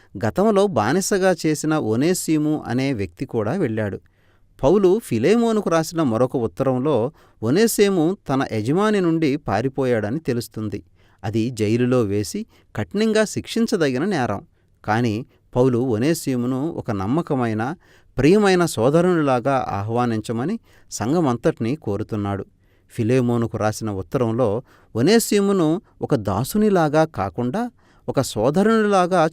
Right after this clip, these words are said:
చేర్చుకోమని పౌలు అతన్ని కోరాడు. ఒక ఉత్తరాన్ని ఒక గంభీరమైన మాటలతో ముగించడం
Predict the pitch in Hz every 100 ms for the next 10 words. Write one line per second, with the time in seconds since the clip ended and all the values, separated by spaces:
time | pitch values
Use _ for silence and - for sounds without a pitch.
0 | - 120 - - 143 135 135 110 139 -
1 | _ - 117 127 127 110 113 101 120 -
2 | 104 104 101 98 - _ _ _ - -
3 | 101 - 131 120 107 110 101 131 _ -
4 | 104 110 104 113 156 190 196 175 160 147
5 | 113 95 113 127 120 120 104 95 120 110
6 | 101 104